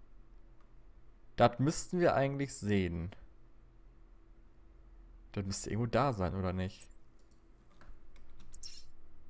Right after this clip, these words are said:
Ja, sogar noch ein Stück weiter vorne, ne? Ist da mal den,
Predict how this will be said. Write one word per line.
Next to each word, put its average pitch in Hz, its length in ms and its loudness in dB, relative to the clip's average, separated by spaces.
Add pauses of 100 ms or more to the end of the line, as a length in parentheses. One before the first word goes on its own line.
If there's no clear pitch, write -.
(2000)
Ja, 113 120 4
sogar 120 160 8
noch 113 100 8
ein - 20 0
Stück - 200 2
weiter 107 180 6
vorne, 139 420 4
ne? 147 200 2 (3000)
Ist - 160 -10
da 147 120 -2
mal 143 140 -2
den, 143 420 0